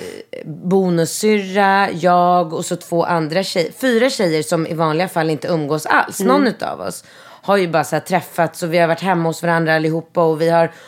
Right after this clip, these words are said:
Speaker 1: hållit på och struckat och engagerat oss, du vet, ett halvår.
Speaker 2: Ja, wow.
Speaker 1: Och sen bara så här komma till, i det här fallet då, till Arlanda och det bara poppar upp så här
Speaker 2: Ja.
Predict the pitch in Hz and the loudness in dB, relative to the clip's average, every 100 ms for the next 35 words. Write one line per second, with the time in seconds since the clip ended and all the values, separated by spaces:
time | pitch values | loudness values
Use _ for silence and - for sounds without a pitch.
0 | - - 175 - 175 - 208 - 185 175 | -10 -2 -2 0 -4 -2 -4 -2 -2 0
1 | 185 170 170 - 196 180 175 180 - 175 | 0 2 0 -2 0 2 2 -2 -4 -2
2 | 170 175 165 - 214 175 180 240 170 151 | -2 -4 -6 0 0 0 0 0 0 0
3 | 180 165 160 160 180 165 139 220 156 220 | -2 -4 -8 -6 -4 -4 0 0 2 2
4 | 208 202 190 196 185 - 202 185 208 220 | 2 0 0 -2 -2 0 2 2 0 0
5 | 208 180 175 165 190 - 160 143 139 160 | -2 0 0 2 0 0 -2 -2 -4 -6
6 | 190 180 160 165 202 208 170 147 143 180 | -2 0 2 2 2 2 2 2 0 -2
7 | 170 160 - 233 226 - 180 240 233 - | 0 0 0 -2 -2 0 2 2 0 0
8 | 254 320 392 | 2 4 2